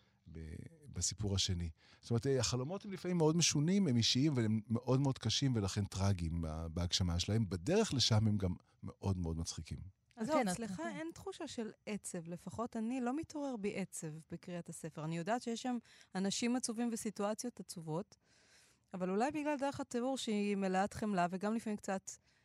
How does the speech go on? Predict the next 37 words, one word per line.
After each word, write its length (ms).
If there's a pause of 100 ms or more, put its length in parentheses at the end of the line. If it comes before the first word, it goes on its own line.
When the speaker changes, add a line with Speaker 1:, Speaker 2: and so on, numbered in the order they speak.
(260)
Speaker 2:
אה, 440
גרוטסקית, 800 (440)
אז 280 (280)
נשאר 640
איזה, 160 (240)
נשארת 340
איזה 160
נחמה. 440 (1500)
Speaker 1:
אה, 60
ייתכן 480
שאני 200
אדם 180
אופטימי. 500
זאת 80
אומרת, 240
זה, 400 (460)
אני, 440
כשאני, 280
כשאני 220
כותב, 280
קודם 220
כל, 220 (580)
אני, 220
מאוד 200
חשוב 240
לי 60
שזה 220
יצחיק, 520
גם 160
חשוב 260
לי 80
לצחוק 340
בעצמי, 420
כשאני 200
קורא 260
את 80
זה, 80